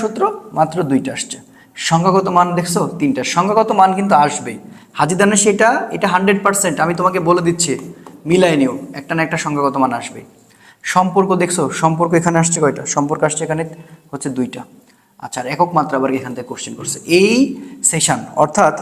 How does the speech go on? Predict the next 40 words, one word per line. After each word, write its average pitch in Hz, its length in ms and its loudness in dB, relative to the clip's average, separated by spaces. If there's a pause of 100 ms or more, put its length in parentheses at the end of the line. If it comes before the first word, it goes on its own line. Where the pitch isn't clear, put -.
(120)
আঠারো 180 220 4 (140)
সেশনে 180 320 -2
কিন্তু 175 180 -2
একক 147 180 -2
মাত্রা 139 200 0
থেকে 151 180 -2
কোশ্চেন 139 280 -2 (460)
হয়েছে। 139 220 0 (100)
So 196 80 6 (500)
একক 175 220 4
মাত্রা 180 260 2
ফেলে 175 180 2
দেওয়ার 165 180 4
কোনো 185 200 2
সুযোগ 170 260 4 (320)
নাই, 127 120 2 (100)
একটা 190 220 0
যে 240 100 -2
কমন 180 220 4
পাবে 175 140 2
এটা 175 140 0
কনফার্ম 127 320 0
থাকো। - 140 -10 (600)
এবার 156 180 2
এ - 80 4
টুতে 202 240 2
দেখো, 202 180 2 (720)
আমি 165 140 0
তো 185 120 2
বললাম 170 260 6
ম্যাথ 165 200 2
ছয়টা 175 260 2
আসছে, 208 220 2 (280)
দেখো 143 200 2
আগেরবার 175 280 2
থিওরি 175 260 0
নয়টা, 185 260 4 (220)
এবার 151 220 2
আসছে - 240 -6
আটটা। - 220 -18